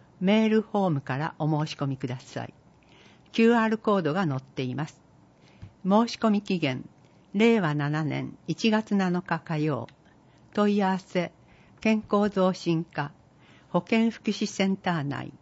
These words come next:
電話、零二九七、二五の二一零零。災害経験から得られた貴重な教訓を学ぼう。今年は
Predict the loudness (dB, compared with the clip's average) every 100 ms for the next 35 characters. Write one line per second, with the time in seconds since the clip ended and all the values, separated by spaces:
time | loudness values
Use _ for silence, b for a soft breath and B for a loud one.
0 | _ b b b 0 2 2 0 -4 -6
1 | -16 B B -2 2 4 4 4 2 0
2 | -2 0 -2 -4 -8 -12 -20 B B 2
3 | 4 4 2 2 0 -2 -6 -10 -4 0
4 | 2 0 -2 -2 -2 -2 -4 -6 -10 -16
5 | _ _ _ _ _ _ _ _ b b
6 | b b b _ -20 -4 0 2 2 2
7 | 0 0 0 0 -2 -2 -4 -6 -6 -4
8 | -4 -6 -8 -10 -12 -12 -20 B B -14
9 | 0 2 4 2 0 -2 -4 -4 -2 0
10 | 0 -2 -4 -4 -4 -6 -8 -12 -16 _
11 | _ _ _ _ b b b b -12 -6
12 | -2 -2 0 0 0